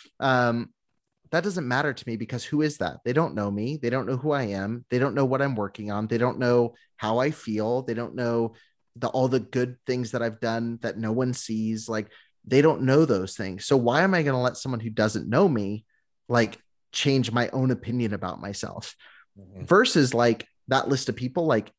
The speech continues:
Speaker 1: if my wife says, "Hey, you're not acting like yourself," or if Travis came to me and said, "Hey, what you're doing is a hundred percent wrong," or if Dan Ermler from Indiana, who I used to work for in Fresno and have,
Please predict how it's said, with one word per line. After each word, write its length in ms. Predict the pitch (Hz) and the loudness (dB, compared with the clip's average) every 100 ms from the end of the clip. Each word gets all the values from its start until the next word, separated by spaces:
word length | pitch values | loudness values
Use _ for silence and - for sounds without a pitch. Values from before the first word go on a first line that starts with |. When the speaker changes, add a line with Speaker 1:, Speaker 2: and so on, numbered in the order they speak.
| _ | _
Speaker 1:
if 120 | 131 127 | -6 0
my 140 | 135 | 2
wife 320 | 113 101 135 | 2 2 -2
says, 360 | - 160 143 139 | -2 -2 0 -2
"Hey, 420 | 110 120 123 131 - | -4 -2 -2 -4 -12
you're 180 | 113 123 | -6 0
not 180 | 131 120 | 0 0
acting 320 | 110 110 143 | -4 -6 -6
like 180 | 131 131 | -6 -4
yourself," 460 | 143 - 147 165 - _ _ _ _ | -4 -2 0 -2 -6 _ _ _ _
or 180 | 120 120 | 0 0
if 140 | 113 | 0
Travis 540 | - 110 101 120 127 | -6 -4 -2 -2 -4
came 220 | - 139 127 | -6 -6 -6
to 100 | 135 | -4
me 120 | 131 | -4
and 120 | 120 | -4
said, 200 | - 110 | -4 -6
"Hey, 460 | 98 120 117 113 110 _ _ _ | -2 0 0 0 -6 _ _ _
what 220 | 117 131 | -4 -2
you're 100 | 131 | -2
doing 360 | 113 113 120 117 | 0 2 2 0
is 220 | 104 - _ - | -4 -8 _ -16
a 40 | |
hundred 420 | - - 139 127 120 | -16 -8 -6 -4 -4
percent 300 | 117 127 - | 0 0 0
wrong," 460 | 104 107 120 131 - | 2 2 2 -2 -4
or 240 | 117 113 | 0 0
if 320 | - 117 107 - _ _ - | 2 0 -2 -12 _ _ -8
Dan 260 | - 117 120 | -2 0 0
Ermler 440 | 101 120 123 123 | -2 -2 -2 -4
from 300 | 123 113 107 | -4 -4 -4
Indiana, 580 | - 120 113 110 120 127 | -6 -4 -2 0 0 -2
who 160 | 117 113 | -2 -4
I 40 | |
used 200 | 107 107 | -4 -6
to 60 | 117 | -8
work 200 | 110 - | -8 -6
for 100 | 110 | -8
in 100 | 104 | -4
Fresno 520 | 104 107 117 117 110 | -2 -2 0 -2 0
and 140 | 110 | -2
have, 140 | 107 | -2